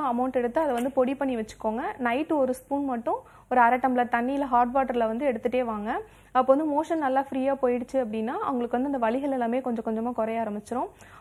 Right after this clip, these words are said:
வாரத்துல ஒரு நாள் பார்த்துக்கிட்டோம் அப்படின்னா நீங்க வந்து barley அரிசியோட அந்த, அஹ், வேக வச்சுட்டு அந்த தண்ணி மட்டும் வந்து நீங்க எடுத்துக்க சொல்லுங்க. அப்போ அந்த வீக்கங்கள் எல்லாமே வந்து நல்லா வடிய ஆரம்பிச்சிரும், வலிகளும் வந்து நல்லா குறைய ஆரம்பிச்சிருமா.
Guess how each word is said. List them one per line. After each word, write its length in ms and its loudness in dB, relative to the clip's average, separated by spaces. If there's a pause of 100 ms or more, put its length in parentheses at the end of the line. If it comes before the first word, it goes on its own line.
(140)
வாரத்துல 480 8
ஒரு 180 6
நாள் 200 0
பார்த்துக்கிட்டோம் 520 0
அப்படின்னா 400 -4
நீங்க 200 -2
வந்து 120 0
barley 440 4
அரிசியோட 500 -2 (380)
அந்த, 580 4
அஹ், 120 2
வேக 280 6
வச்சுட்டு 280 -2
அந்த 180 2
தண்ணி 320 2
மட்டும் 280 0
வந்து 160 0
நீங்க 220 0
எடுத்துக்க 220 -2
சொல்லுங்க. 360 -2
அப்போ 220 -2
அந்த 120 0
வீக்கங்கள் 400 0
எல்லாமே 300 0
வந்து 160 -2
நல்லா 240 0
வடிய 300 2
ஆரம்பிச்சிரும், 520 -2
வலிகளும் 380 0
வந்து 160 -2
நல்லா 220 -4
குறைய 280 -4
ஆரம்பிச்சிருமா. 500 -8